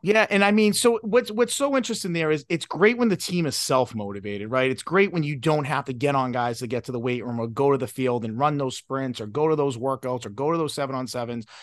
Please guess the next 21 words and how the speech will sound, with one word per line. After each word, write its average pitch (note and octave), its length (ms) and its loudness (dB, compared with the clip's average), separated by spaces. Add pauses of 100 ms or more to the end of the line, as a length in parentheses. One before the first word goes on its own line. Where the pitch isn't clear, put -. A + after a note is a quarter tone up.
(160)
when C3+ 160 2
you D#3 80 0
just D#3+ 160 -2
have C#3 180 4
an B2+ 140 0
influx D3 500 0
of B2 80 -4
an A#2 160 -6
army C#3 380 0
of A#2+ 100 -6
people B2+ 280 -6
going A#2+ 340 -2
there. F#2 240 -10 (260)
So E3 160 2
going G#3+ 460 6
into G3+ 320 2
this D#3 320 0
season D#3+ 480 -2
a C3 40 -2
little A#2+ 260 -2
bit, A2+ 300 -2